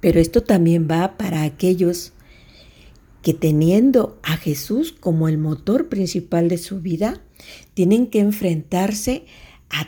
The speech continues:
tantos y tantos que les ponen pruebas, que les ponen trabas, que hasta los hacen querer confrontar su religión.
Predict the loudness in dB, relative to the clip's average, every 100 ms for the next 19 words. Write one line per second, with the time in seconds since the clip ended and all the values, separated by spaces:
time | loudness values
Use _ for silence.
0 | -10 -6 -4 -4 -6 -8 -8 -14 -10 -4
1 | -4 -4 -4 -6 -6 -14 -20 -20 _ _
2 | -8 -4 0 -2 -4 _ _ _ 0 4
3 | 2 0 -12 -10 -2 0 0 -2 -2 -8
4 | _ _ _ 0 4 4 2 -2 -8 -14
5 | -18 _ -20 -20 -20 -20 _ _ -8 -4
6 | -2 -4 -2 -2 -2 -4 -4 -4 -4 -8
7 | -12 -18 -20 _ _ _ _ _ _ _
8 | -4 -4 -4 -4 -2 -4 -6 -8 -8 -6
9 | -8 -8 -8 -4 -2 0 -2 -4 -14 -18
10 | -6 0 0 -2 -2 -2 -4 -6 -2 0
11 | -2 -6 -18 _ _ _ _ _ _ _
12 | _ _ _ _ -20 -4 -2 0 0 -2
13 | -4 -4 -4 -4 -8